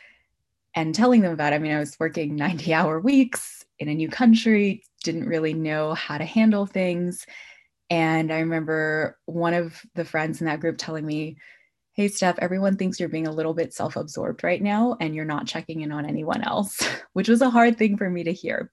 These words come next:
But I think that was really important for me as well to remember, even when you're in those really messy spaces, you still have to find ways to pull back from it too and check in on how are other people doing.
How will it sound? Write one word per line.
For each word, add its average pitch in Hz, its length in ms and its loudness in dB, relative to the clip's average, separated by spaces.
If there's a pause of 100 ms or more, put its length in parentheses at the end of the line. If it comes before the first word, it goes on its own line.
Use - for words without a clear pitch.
But 180 300 4 (760)
I 185 120 4
think 170 300 -4
that 165 240 0
was 170 200 -2
really 175 360 0
important 160 520 -2
for 165 140 -8
me 160 320 -2
as 170 180 -4
well 202 200 2
to 190 160 -6
remember, 160 520 -2
even 185 380 0
when 156 320 -4
you're 160 360 -4
in 160 500 -4 (600)
those 170 180 -4
really 165 260 0
messy 160 380 -4
spaces, 196 680 0
you 175 80 -2
still 180 280 -2
have 190 180 -4
to 175 100 -6
find 156 320 -4
ways 160 280 0
to 151 180 -8
pull 160 240 -4
back 135 320 -4
from 143 200 -10
it 135 140 -6
too - 300 -6
and 165 140 -4
check 156 280 -6
in 160 120 -6
on 147 240 -4
how 170 260 -4
are 170 160 0
other 147 200 -6
people 143 360 -10
doing. - 500 -4